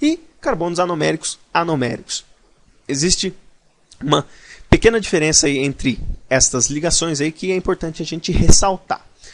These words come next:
Então vamos começar aqui falando o seguinte, eu mostrei na aula anterior, né, que nós temos alguns tipos de carboidratos, que são os monossacarídeos, que são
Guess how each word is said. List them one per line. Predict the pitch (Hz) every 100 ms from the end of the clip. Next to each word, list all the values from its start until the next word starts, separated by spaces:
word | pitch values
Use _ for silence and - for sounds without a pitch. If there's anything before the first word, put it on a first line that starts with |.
| - -
Então | -
vamos | 311 330 -
começar | 359 247 175 190
aqui | -
falando | 196 180 180
o |
seguinte, | - 175 196
eu | 170
mostrei | 175 - 190
na | 165
aula | 156 147
anterior, | 123 135 135 113 170 170
né, | 202 214 -
que | 208
nós | 220 -
temos | 247 262
alguns | 262 226 370 -
tipos | - 320 - 208
de | 175
carboidratos, | - 196 190 214 127 160 - - - - - -
que | -
são | 170
os | 127
monossacarídeos, | 139 139 175 226 190 247 - - _ - _ _ _ _
que | - -
são | 135